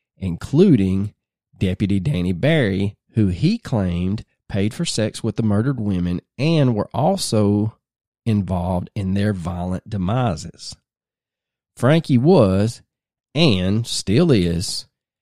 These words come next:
a suspect in at least two of the murders, Whitney's and Kristen's.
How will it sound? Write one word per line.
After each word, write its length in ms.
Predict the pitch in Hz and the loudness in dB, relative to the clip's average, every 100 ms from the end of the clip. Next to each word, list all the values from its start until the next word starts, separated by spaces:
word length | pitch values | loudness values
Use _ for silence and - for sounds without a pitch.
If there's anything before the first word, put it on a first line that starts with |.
| _ _ _ | _ _ _
a 80 | 92 | -8
suspect 720 | - - 180 - 87 82 - - | -4 0 0 0 -2 -4 -6 -6
in 160 | 113 98 | -4 -2
at 160 | 80 - _ _ _ | -4 -12 _ _ _
least 600 | 98 101 139 180 127 - - - | _ -2 0 2 -2 -8 -12 -6
two 280 | - 202 | 0 2
of 60 | 131 | 2
the 60 | 92 | 2
murders, 420 | 85 57 - - | -2 -4 -10 -8
Whitney's 520 | - 98 107 101 - | -4 -2 0 -2 -4
and 120 | - - | -8 0
Kristen's. 540 | 156 139 - - - | 2 2 -4 -16 -20